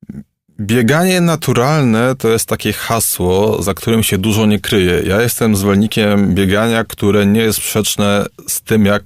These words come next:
pracują moje stopy i które nie powoduje kontuzji. Ponieważ odkryłem po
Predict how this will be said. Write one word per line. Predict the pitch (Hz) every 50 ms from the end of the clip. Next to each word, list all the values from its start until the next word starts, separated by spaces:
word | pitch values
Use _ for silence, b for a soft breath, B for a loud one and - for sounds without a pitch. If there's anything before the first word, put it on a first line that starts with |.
| - _ _
pracują | - 101 95 - - 110 104 101
moje | 98 98 95 95 95
stopy | - - - 104 92 82 - 110 117 147 -
i | 107 -
które | - - - 107 101 107 104 104
nie | 104 101
powoduje | - 101 98 98 104 104 101
kontuzji. | - 110 104 95 - 101 92 87 82 82 82 85 - b b b b b b b b b b b b
Ponieważ | - 104 110 113 107 107 101 101 - -
odkryłem | - 104 98 - - - 120 117 110 104 98 92 90 90 90 87 87 87 82
po | - 101 95 92 90 92 90 87 87 87 90 90